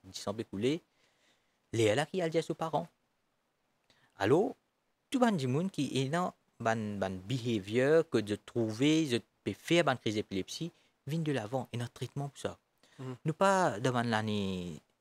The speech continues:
Speaker 1: c'est pas dix-neuf cent cinquante, que de payer notre
Speaker 2: Mhm.
Speaker 1: traitement, que ban du monde fait ban affaires différemment. Non, non, non.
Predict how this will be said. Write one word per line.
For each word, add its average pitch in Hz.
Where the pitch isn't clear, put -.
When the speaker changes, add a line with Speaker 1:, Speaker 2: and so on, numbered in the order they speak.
Speaker 1:
c'est -
pas 113
dix-neuf 95
cent 95
cinquante, 147
que 120
de -
payer 104
notre 101
Speaker 2:
Mhm. 120
Speaker 1:
traitement, 139
que 120
ban 104
du 95
monde 113
fait 110
ban 104
affaires 95
différemment. 110
Non, 156
non, 147
non. 160